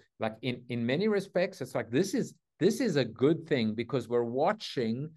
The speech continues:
the same broken record play out. And then what happens is the big crash, crypto winter, and then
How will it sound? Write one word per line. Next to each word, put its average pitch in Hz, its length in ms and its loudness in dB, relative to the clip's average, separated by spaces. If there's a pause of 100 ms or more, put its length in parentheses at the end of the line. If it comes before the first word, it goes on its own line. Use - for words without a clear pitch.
(160)
the 139 120 2
same 156 840 -2 (320)
broken 139 720 4
record 110 640 2
play 113 320 2
out. 87 400 -8
And 123 100 -2
then 139 140 2
what 156 140 4
happens 170 480 -2
is 113 220 -2
the 104 120 -8
big 175 240 2
crash, 165 480 2
crypto 165 400 -2
winter, 151 580 2 (380)
and 101 200 -6
then 107 400 -2